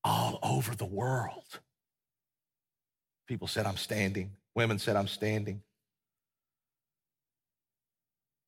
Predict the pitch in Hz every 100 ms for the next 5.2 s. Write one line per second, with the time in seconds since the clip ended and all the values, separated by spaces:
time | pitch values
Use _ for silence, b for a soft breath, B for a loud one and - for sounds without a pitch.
0 | _ _ _ _ _ _ - 113 110 110
1 | 113 98 - 120 131 135 139 - - -
2 | 135 127 - 87 - - 110 101 101 113
3 | 85 69 - - _ _ _ _ _ -
4 | - _ _ _ - 117 117 117 135 135
5 | 120 73